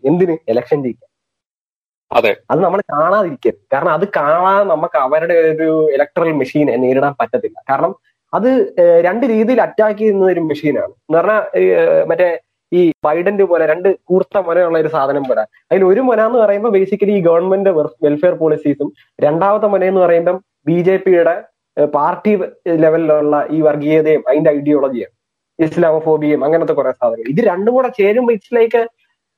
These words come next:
Speaker 1: എന്ത് പറയുന്നേ, ഒരു തരം എക്സ്ട്രീം ഇലക്ട്രൽ മെഷീനാണ്. ഇതിനെ തോപ്പിക്കാൻ സത്യത്തിൽ ഭയങ്കര പാടാണ്.
Speaker 2: സ-, ആ, അത് വാസ്തവമാണ്. ഏഹ്, എന്ന് മാത്രമല്ല, ഇതിനകത്ത്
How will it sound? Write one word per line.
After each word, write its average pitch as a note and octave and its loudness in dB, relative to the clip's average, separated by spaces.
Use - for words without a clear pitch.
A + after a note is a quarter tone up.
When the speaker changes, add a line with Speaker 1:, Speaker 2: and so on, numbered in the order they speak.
Speaker 1:
എന്ത് G3+ 2
പറയുന്നേ, F3 0
ഒരു C3+ 0
തരം A3+ 2
എക്സ്ട്രീം C4 0
ഇലക്ട്രൽ A#3 0
മെഷീനാണ്. F#3 0
ഇതിനെ D3 2
തോപ്പിക്കാൻ F3 -2
സത്യത്തിൽ A3+ -2
ഭയങ്കര G#3 0
പാടാണ്. E3+ -2
Speaker 2:
സ-, - -8
ആ, C#3+ 4
അത് D#3 0
വാസ്തവമാണ്. E3+ 2
ഏഹ്, B2 -6
എന്ന് C3+ -8
മാത്രമല്ല, D#3+ -2
ഇതിനകത്ത് B2+ -6